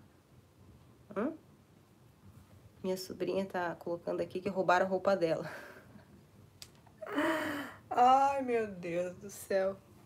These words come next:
Roubaram como, meu Deus? Fiquei preocupada agora. É, tem bairros que não tem remédios. E é na minha cidade, gente, abriu uma farmácia a cada esquina.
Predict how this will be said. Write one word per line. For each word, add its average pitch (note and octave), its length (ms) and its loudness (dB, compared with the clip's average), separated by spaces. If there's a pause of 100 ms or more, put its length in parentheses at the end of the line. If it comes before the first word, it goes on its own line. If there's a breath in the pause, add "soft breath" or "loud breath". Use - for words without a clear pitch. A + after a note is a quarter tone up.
(140)
Roubaram G3+ 400 0
como, G3 360 6
meu E3+ 220 -2
Deus? - 480 -6 (120)
Fiquei - 180 -6
preocupada E3+ 640 -2
agora. - 240 -6 (2750 soft breath)
É, F#3 180 -2
tem G#3 300 6
bairros F#3+ 560 6
que - 160 -2
não G3+ 200 2
tem G#3+ 200 2
remédios. F#3+ 800 0 (160)
E C#4 320 8
é C4+ 40 6
na B3 120 8
minha B3 140 6
cidade, G3+ 380 4
gente, F#3+ 320 0
abriu G#3 480 6
uma C#4+ 280 4
farmácia C4+ 720 4
a D4 60 0
cada A#3+ 280 4
esquina. F#3 720 0